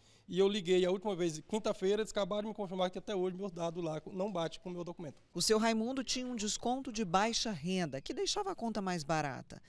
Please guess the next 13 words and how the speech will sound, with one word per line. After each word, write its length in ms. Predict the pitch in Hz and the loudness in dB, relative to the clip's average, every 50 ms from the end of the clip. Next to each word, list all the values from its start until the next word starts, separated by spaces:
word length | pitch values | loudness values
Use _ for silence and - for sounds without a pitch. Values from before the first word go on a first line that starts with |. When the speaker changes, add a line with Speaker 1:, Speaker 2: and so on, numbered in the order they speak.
| - - - _ _ _ | -20 -20 -20 _ _ _
Speaker 2:
Pelo 340 | - 175 185 214 226 214 190 | 0 0 0 2 0 0 -2
jeito, 540 | 160 127 117 113 135 147 165 180 165 - 147 | -2 -2 -2 -2 0 2 2 2 0 0 -2
a 100 | 135 143 | 0 0
Enel 220 | 156 175 190 190 | 0 0 0 0
resolveu 460 | 190 180 196 165 175 160 156 165 143 135 | 0 0 0 0 0 0 0 0 -2 -2
tirar 600 | - - - 254 277 262 196 170 180 233 - - - - - - - - - - | -2 -2 0 0 2 4 4 4 4 2 -2 -8 -12 -20 -20 -20 -20 -20 -12 -4
e 140 | 254 294 302 | -2 0 0
agora 560 | 269 220 170 135 131 151 170 196 214 185 156 | 0 -2 -2 0 2 4 4 4 4 4 2
tá 160 | - - 190 185 | 0 0 -6 -6
cobrando 680 | - - - 156 139 131 151 170 190 220 220 180 156 | -2 0 0 0 2 2 2 4 4 2 2 0 -2
dele 320 | 127 143 165 170 170 175 | 2 4 6 6 6 6
uma 180 | 185 190 196 185 | 4 2 2 0
dívida 600 | 151 127 151 202 240 240 156 156 135 135 135 - | 0 0 0 2 0 0 0 -2 -2 -2 -4 -4